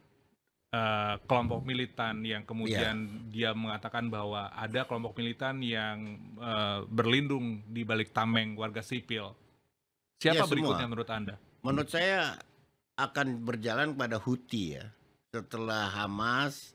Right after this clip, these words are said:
Speaker 2: Hizbullah, Houthi. Semua para pejuang yang memperjuangkan teritori,
Speaker 1: Mhm.
Speaker 2: yang memperjuangkan kedaulatan untuk melawan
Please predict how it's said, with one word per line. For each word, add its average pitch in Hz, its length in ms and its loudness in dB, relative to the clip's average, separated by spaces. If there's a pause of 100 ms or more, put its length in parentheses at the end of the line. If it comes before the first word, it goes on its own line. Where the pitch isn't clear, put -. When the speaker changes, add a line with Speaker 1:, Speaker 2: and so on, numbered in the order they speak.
(140)
Speaker 2:
Hizbullah, 127 800 0 (380)
Houthi. 123 420 2
Semua 147 920 0 (240)
para 113 260 -2
pejuang 135 560 2
yang 98 140 0
memperjuangkan 92 880 -4
teritori, 101 800 -2
Speaker 1:
Mhm. 113 380 -4
Speaker 2:
yang 101 260 -4
memperjuangkan 95 800 -4
kedaulatan 98 880 -4
untuk 151 460 -8
melawan 80 640 -6